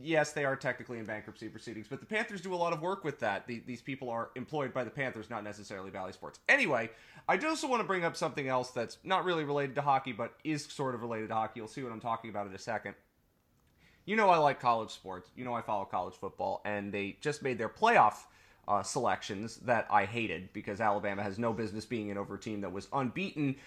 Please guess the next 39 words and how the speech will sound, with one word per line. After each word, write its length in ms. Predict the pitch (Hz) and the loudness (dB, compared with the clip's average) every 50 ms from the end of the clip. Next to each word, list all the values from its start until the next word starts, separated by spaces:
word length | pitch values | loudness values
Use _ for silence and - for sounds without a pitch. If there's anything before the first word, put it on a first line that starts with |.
| - - - | -20 -10 -8
because 260 | - 156 - 208 185 | 0 6 8 8 8
their 120 | 160 185 175 | 8 6 6
quarterback 560 | - 247 269 277 254 190 160 151 143 - - | 8 8 10 10 10 12 12 12 12 10 10
suffered 320 | - 156 139 - - 131 | 6 6 6 6 4 0
a 40 | 131 | 0
grievous 380 | 117 113 131 127 120 110 117 117 | 2 2 2 2 2 2 4 4
injury, 580 | 185 226 240 208 180 156 139 135 131 131 123 - - - - | 6 6 6 6 6 6 6 6 6 4 2 -2 -10 -12 2
which 300 | - 143 143 143 - - - | 4 4 4 4 2 -2 0
you 140 | 160 165 156 | 6 12 12
obviously 400 | 151 147 139 143 135 - 139 131 | 12 12 12 10 4 2 0 0
can't 280 | - - 123 110 - | 4 4 4 4 4
control. 560 | - 120 117 - 226 226 180 127 101 85 - - - - - - - - | 0 -4 6 10 12 12 12 12 10 6 2 -8 -20 -20 -20 -20 -20 -14
So 580 | - - - 185 175 170 165 160 160 147 - - - - | -10 4 8 10 12 12 12 12 10 8 4 -2 -12 -10
the 200 | - 127 156 165 | 0 2 4 4
suggestions 640 | 156 - 160 147 156 214 254 254 - - 185 160 135 127 | 4 2 2 6 8 8 8 8 4 0 0 2 4 6
that 120 | 143 104 | 6 4
were 80 | 127 120 | 4 2
brought 260 | 101 127 131 131 131 | 6 10 10 12 12
up 140 | 160 180 - | 10 10 8
by 120 | 160 143 127 | 6 6 6
people 560 | - 131 113 101 - - 92 95 - - - - _ _ _ - - - - | 4 2 -2 -2 0 -2 -2 -2 -2 -4 -10 -20 _ _ _ -20 -4 -2 0
essentially 460 | 160 147 226 233 226 - 190 185 175 | 4 6 6 6 8 6 4 4 4
told 360 | - - 156 147 143 131 127 | 8 10 10 10 10 8 6
Florida 280 | - 151 147 143 135 127 | 4 6 8 8 8 6
State, 380 | - - 220 214 190 156 - - | 8 10 12 12 12 10 8 2
"Why 240 | 104 113 139 160 180 | 4 8 10 10 10
did 240 | 185 208 180 160 - | 8 6 0 0 0
you 300 | 185 185 180 170 - - - - - _ _ _ _ _ _ _ - | 0 0 0 0 -2 -6 -10 -16 -20 _ _ _ _ _ _ _ 2
tell 260 | - 202 196 190 190 | 8 8 10 10 10
everyone 420 | 185 202 196 226 202 175 165 165 160 - | 8 8 8 8 8 8 8 8 8 8
about 280 | 151 - 165 170 143 135 | 10 10 10 10 10 6
the 100 | 156 160 | 2 4
injury 460 | - 185 190 185 147 160 160 160 - - | 6 6 6 6 6 4 4 4 6 6
honestly? 680 | 147 160 214 247 214 - - - 123 113 85 58 - - - _ _ _ _ _ _ | 8 10 10 10 8 6 2 0 0 0 0 0 -4 -8 -16 _ _ _ _ _ _
Why 180 | 117 147 196 | 10 10 10
did 180 | 254 285 208 175 | 10 8 6 4
you 100 | 208 202 | 4 4
do 220 | 156 208 262 262 | 6 6 8 8
that? 320 | 165 131 98 85 - - | 8 8 8 6 4 0